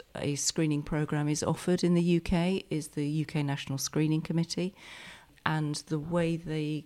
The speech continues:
committee works is that they ideally need, uh, evidence from the, the best possible research on which to, uh, to base their decisions.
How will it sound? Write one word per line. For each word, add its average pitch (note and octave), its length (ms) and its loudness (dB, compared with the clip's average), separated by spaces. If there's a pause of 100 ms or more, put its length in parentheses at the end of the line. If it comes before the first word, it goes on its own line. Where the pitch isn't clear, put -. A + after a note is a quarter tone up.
committee D3+ 800 -2
works D#3+ 640 0
is D#3 220 -2
that - 320 -4
they D3 260 -2
ideally D#3 580 0
need, D3+ 480 2 (500)
uh, - 140 -4 (140)
evidence D#3 720 4
from C#3+ 540 -2
the, C#3 420 -2 (120)
the D#3 100 0
best - 480 -2
possible C#3+ 680 0 (200)
research D#3 760 2 (540)
on D3 240 2
which - 440 -4
to, C3+ 520 -2
uh, C#3+ 220 -4
to - 100 -6
base C#3+ 320 -2
their B2+ 240 -2
decisions. C3 760 -2